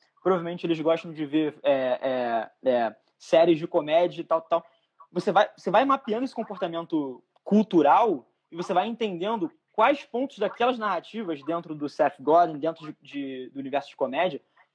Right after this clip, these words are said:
fazem sentido pra sua narrativa. Isso é muito mais sustentável do que fazer a, a persona.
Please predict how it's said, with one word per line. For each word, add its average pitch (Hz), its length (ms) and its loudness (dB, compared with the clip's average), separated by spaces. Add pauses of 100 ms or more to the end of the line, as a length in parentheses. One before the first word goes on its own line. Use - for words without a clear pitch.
(120)
fazem 233 340 4
sentido 202 440 -16
pra 202 120 -4
sua 196 180 -8
narrativa. 175 540 -6 (220)
Isso 254 200 -2
é 269 60 8
muito 247 240 0
mais 247 120 0
sustentável 175 500 0
do 170 60 -4
que - 60 -14
fazer 160 180 -2
a, 127 260 -2
a 131 60 -4
persona. 117 480 -14